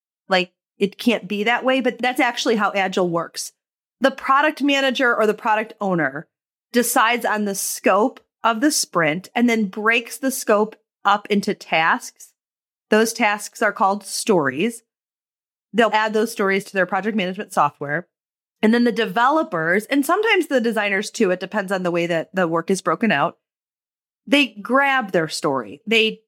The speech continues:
take the task that they wanna start working on. I, I don't know. It's not usually a free-for-all in my <laughs> experience. You, you, people tend to gravitate towards different work styles and they collaborate with how it's gonna,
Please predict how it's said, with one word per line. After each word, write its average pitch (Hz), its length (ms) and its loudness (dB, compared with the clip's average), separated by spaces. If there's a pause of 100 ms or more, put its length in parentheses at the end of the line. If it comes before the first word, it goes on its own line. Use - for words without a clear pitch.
take 269 380 -2
the 226 100 2
task 170 500 -2
that 185 140 2
they 190 160 -2
wanna 180 260 0
start 170 280 -2
working 151 320 -6
on. - 280 -10
I, 180 180 -4
I 214 60 0
don't 190 140 0
know. 170 80 -4
It's 170 140 -6
not 240 120 2
usually 180 240 0
a 160 40 -2
free-for-all 160 540 2
in 160 80 -2
my 175 140 0
<laughs> 151 80 -4
experience. 208 680 0
You, 233 240 -2 (320)
you, 247 320 2
people 269 300 0
tend 220 320 0
to 190 420 0 (720)
gravitate 226 480 2
towards 190 240 -4
different 185 340 -2
work 247 220 0
styles 202 420 2
and 185 100 -4
they 170 100 -2
collaborate 196 760 0
with 175 140 -4
how 185 180 0
it's 175 140 -4
gonna, 156 380 -4